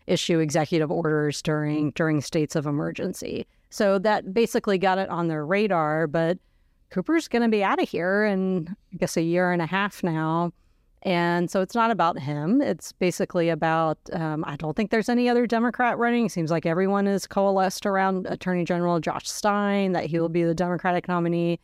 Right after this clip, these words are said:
And then with Republicans, it appears that Lieutenant Governor Mark Robinson is the front runner. It may not. It could be former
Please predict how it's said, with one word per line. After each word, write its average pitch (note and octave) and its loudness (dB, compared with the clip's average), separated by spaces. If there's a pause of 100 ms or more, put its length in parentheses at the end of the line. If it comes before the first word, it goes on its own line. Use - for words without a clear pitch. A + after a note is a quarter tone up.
(400)
And F3+ 2
then F3 2
with F3 0
Republicans, G#3 0
it E3 0
appears F#3+ -2
that D4+ 2
Lieutenant C#4+ 0
Governor C4+ 2
Mark B3+ 0
Robinson A#3+ 0
is A#3+ 0
the A3 -4
front A#3+ -2
runner. A3+ 0
It - -6
may F3 0
not. F#3+ 2
It A3 -8
could E3 -6
be E3+ 0
former E3+ -2